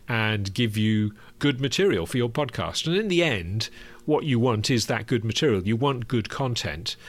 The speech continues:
because you want to get listeners. You want people to come back for more. So it's very important that you give the opportunity,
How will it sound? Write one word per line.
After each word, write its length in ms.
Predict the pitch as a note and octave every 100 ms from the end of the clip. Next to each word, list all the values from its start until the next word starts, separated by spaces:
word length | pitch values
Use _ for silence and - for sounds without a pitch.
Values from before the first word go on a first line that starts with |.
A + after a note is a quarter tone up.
| -
because 220 | - G2+ B2+
you 80 |
want 120 | A#2 B2+
to 60 |
get 140 | C#3+ -
listeners. 500 | D#3 - A2 D2 -
You 80 |
want 220 | A2 A2+ -
people 160 | G#2
to 80 | G2+
come 220 | - G#2+
back 200 | G#2 A2+
for 140 | - A#2+
more. 440 | A#2 C3 F2+ D2+ - - - -
So 140 | -
it's 120 | E3+ -
very 260 | G3+ F#3+
important 420 | F3+ E3 C3+ G#2+
that 80 | G#2+
you 160 | C3 A#2+
give 460 | G#2+ C3+ B2+ -
the 100 | B2+
opportunity, 760 | A#2+ A2 A2+ - A#2+ A#2 - F2